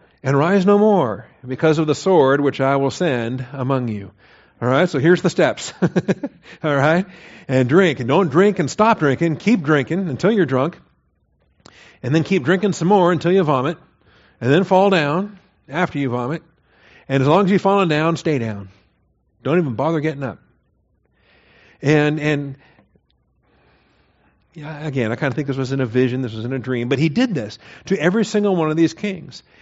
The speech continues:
And it represents what's about to happen in the warfare, both in Nebuchadnezzar's day, that's, uh, contemporaneous with, uh, with this time frame, but also eschatologically, the ha-, the, the cup of God's wrath that we see in the book of Revelation.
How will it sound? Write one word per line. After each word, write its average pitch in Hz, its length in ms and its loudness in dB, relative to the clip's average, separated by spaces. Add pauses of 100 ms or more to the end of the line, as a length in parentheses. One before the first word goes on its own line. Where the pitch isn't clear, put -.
(160)
And 160 120 4
it 165 80 2
represents 196 880 4
what's 160 140 -4
about 175 320 0
to 185 80 0
happen 165 480 0
in 147 100 0
the 139 80 2
warfare, 151 720 -2 (360)
both 160 340 4
in 151 140 0
Nebuchadnezzar's 170 640 0
day, 131 380 0
that's, 139 520 -2
uh, 131 200 2 (260)
contemporaneous 147 920 0
with, 135 300 0
uh, 127 160 2
with 123 100 -2
this 143 160 -2
time 165 280 -4
frame, 127 260 -4 (300)
but 135 120 4
also 165 380 2
eschatologically, 156 1080 0
the 135 140 4
ha-, 156 240 -4
the, 135 200 4
the 123 120 -4
cup - 260 -8
of 160 140 -4
God's 143 300 -2
wrath 143 320 -2
that 151 80 -8
we 135 120 -6
see 135 220 -6
in 143 60 -4
the 131 80 -4
book 123 140 -4
of 135 60 -6
Revelation. 156 600 -8